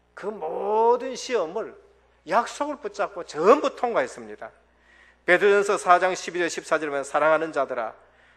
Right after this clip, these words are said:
너희를 시련하고 오는 불시험을 이상할 일 당한 것 같이 이상히 여기지 말고 오직 너희가 그리스도의 고난에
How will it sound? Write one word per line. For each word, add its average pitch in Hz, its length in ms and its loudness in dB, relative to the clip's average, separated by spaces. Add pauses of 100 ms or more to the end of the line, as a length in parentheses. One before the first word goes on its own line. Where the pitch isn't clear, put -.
(120)
너희를 180 440 2
시련하고 196 680 2
오는 160 300 -2 (440)
불시험을 214 1120 2
이상할 214 920 2
일 220 220 0
당한 175 300 4
것 165 160 -2
같이 147 300 0
이상히 202 380 2
여기지 156 260 -2
말고 123 640 -4 (440)
오직 240 720 10
너희가 196 400 4
그리스도의 160 460 -2
고난에 147 600 0